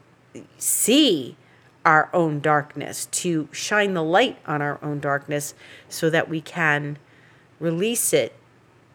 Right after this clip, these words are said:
and it no longer has a hold over us. It no longer controls us. And this was, this was been very complicated over these last six weeks. So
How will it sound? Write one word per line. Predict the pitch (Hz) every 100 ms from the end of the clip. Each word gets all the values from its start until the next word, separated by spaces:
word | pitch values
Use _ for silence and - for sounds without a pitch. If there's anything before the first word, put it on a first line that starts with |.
| _ _ _ -
and | 165
it | 151 -
no | 160
longer | 156 147 147
has | 147 139
a | 139
hold | 170 175
over | 139 127 165 -
us. | - -
It | 160
no | 160
longer | 160 147 139
controls | 139 139 - 151 151 135
us. | - - - - - - - - -
And | 165 151 147
this | 147 -
was, | 175 196 - - -
this | - -
was | 156
been | - 147 156
very | 143 143 165
complicated | - 185 214 226 226 214 180 165 143 127 - -
over | 143 143
these | 139 139
last | 143 139 139 - - - -
six | - 143 -
weeks. | - - - - - - - - -
So | - - 196 175 170 151